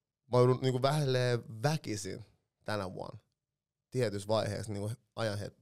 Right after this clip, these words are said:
ajankohdissa olla sillä oikein, nyt juhli niitä pieniä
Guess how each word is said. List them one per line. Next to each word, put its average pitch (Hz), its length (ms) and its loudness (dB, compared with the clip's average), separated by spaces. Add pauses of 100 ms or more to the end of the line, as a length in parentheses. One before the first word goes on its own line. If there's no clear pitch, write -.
ajankohdissa 107 840 -4
olla 107 200 0
sillä 104 180 -10
oikein, 104 240 -6
nyt - 320 -4 (640)
juhli 104 220 -4
niitä 92 180 -10
pieniä - 280 -12